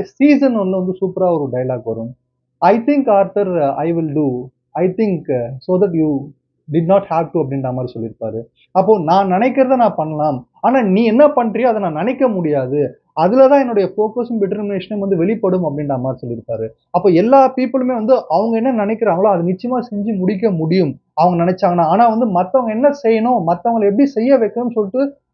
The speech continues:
நினைக்கும் போது மட்டும்தான் நம்ம இங்க தோத்து போறோம் அப்படின்னு சொல்றதுனால டிட்டர்மினேஷனும் ஃபோக்கஸையும் வந்து ஒரு மிகப்பெரிய ஒரு formula வச்சு travel பண்ற ஒரு கேரக்டரா இருக்கிறதுனால இவர் வந்து ஒரு sigma male அப்படின்ற மாதிரி நான் சொல்லுவேன் அப்படின்றத தெரிஞ்சுக்கோங்க. ரெண்டாவது ரீசன் எதனால நான் sigma male, ஒரு ultimate sigma male Thomas Shelby அப்படின்றத சொல்றேன் அப்படின்ற மாதிரி பாத்தீங்கன்னா,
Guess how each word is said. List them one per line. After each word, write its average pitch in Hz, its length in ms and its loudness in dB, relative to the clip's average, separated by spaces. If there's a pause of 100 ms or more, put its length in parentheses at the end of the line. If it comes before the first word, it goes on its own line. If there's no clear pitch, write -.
நினைக்கும் 254 480 2
போது 220 160 4
மட்டும்தான் 180 360 -4
நம்ம 185 140 -4
இங்க 156 140 -6
தோத்து 226 280 -2
போறோம் 180 300 -2
அப்படின்னு 160 240 -6
சொல்றதுனால 135 540 0 (420)
டிட்டர்மினேஷனும் 226 760 -2
ஃபோக்கஸையும் 208 600 0
வந்து 170 180 -4
ஒரு 160 180 -2
மிகப்பெரிய 180 400 -2
ஒரு 190 120 -2
formula 170 500 -2
வச்சு 175 200 -4
travel 175 320 -2
பண்ற 151 160 -4
ஒரு 135 160 -2
கேரக்டரா 139 320 -4
இருக்கிறதுனால 120 440 -8 (380)
இவர் 262 220 0
வந்து 240 140 0
ஒரு 226 120 -2
sigma 208 320 -4
male 185 180 -2
அப்படின்ற 147 260 -6
மாதிரி 139 180 -8
நான் 127 100 -12
சொல்லுவேன் 127 200 -10
அப்படின்றத 120 300 -6
தெரிஞ்சுக்கோங்க. 117 540 -2
ரெண்டாவது 254 360 2
ரீசன் 202 240 -4
எதனால 202 260 -2
நான் 180 140 -6
sigma 175 260 -6
male, 170 180 -2
ஒரு 135 100 -2
ultimate 226 440 -2
sigma 185 280 -4
male 170 200 -2
Thomas 175 340 -2
Shelby 156 260 -2
அப்படின்றத 147 360 -4
சொல்றேன் 143 200 -6
அப்படின்ற 123 260 -10
மாதிரி 123 240 -10
பாத்தீங்கன்னா, 117 400 -2